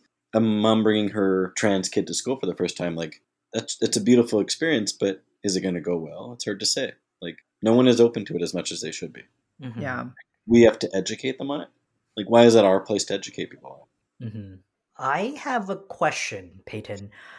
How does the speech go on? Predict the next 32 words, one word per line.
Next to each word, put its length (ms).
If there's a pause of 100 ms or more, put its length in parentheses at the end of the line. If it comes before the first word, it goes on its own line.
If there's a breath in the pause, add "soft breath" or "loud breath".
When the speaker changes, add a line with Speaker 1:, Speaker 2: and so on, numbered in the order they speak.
(140 loud breath)
Speaker 2:
for 180
you. 440 (320 soft breath)
So 120
I 160
was 260
thinking, 720 (300)
do 80
you 360
think 520
that 360
if 320 (160)
the 100
person, 720 (280 soft breath)
if 160
it's 160
an 80
important 560
person 560
in 200
your 160
life 500 (480 loud breath)
and 720
they 600
are 240
acting 600
the 100
way 320
that 280 (140)
your 200
dad 420
is 160
acting, 500